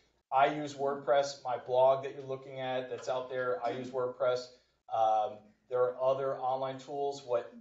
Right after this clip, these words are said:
people will also use, uh, my students will either use Weebly,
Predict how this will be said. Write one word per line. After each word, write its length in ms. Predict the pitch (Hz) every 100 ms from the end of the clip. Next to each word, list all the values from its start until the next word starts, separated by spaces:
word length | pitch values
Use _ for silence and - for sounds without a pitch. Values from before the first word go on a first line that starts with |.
| - _ _ _
people 280 | 165 151 151
will 180 | 139 135
also 360 | 135 143 160 131
use, 640 | 131 131 131 131 - - 113
uh, 100 | 113
my 140 | 120
students 380 | - 156 143 -
will 140 | 135
either 220 | 127 123
use 280 | 117 113 110
Weebly, 680 | - 120 135 147 190 233